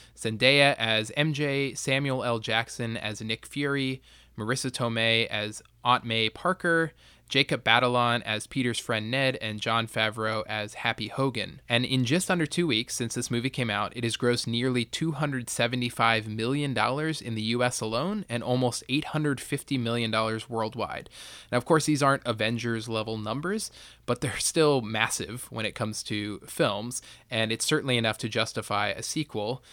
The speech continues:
as if that's really any surprise. You know, Marvel has their next phase planned out meticulously, and we'll get to that in just a little bit.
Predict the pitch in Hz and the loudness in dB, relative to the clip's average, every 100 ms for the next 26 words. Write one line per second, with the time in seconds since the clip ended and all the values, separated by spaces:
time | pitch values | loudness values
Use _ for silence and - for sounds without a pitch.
0 | - - - 110 110 - 104 101 - 113 | -20 -10 -4 -2 -2 0 0 2 -2 -4
1 | 110 107 101 107 - - 104 101 101 117 | -2 -2 -4 -6 -8 -4 0 0 0 -4
2 | - - - - 101 107 104 104 107 110 | -10 -16 -16 -10 -6 -2 -2 -2 -4 -8
3 | - - 117 110 120 113 110 - 117 127 | -12 0 2 2 2 2 2 -2 0 2
4 | - - - 120 113 110 - 120 113 107 | 0 -8 -2 2 2 0 -4 -4 -2 -2
5 | 101 110 - 147 - 113 110 - 110 107 | -4 -6 -6 -4 -2 -2 -2 -4 -4 -4
6 | 110 110 110 110 110 104 104 113 107 104 | -6 -6 -6 -6 -4 -4 -4 -6 -8 -6
7 | 113 - 104 110 107 82 85 | -6 -8 -6 -6 -6 -8 -14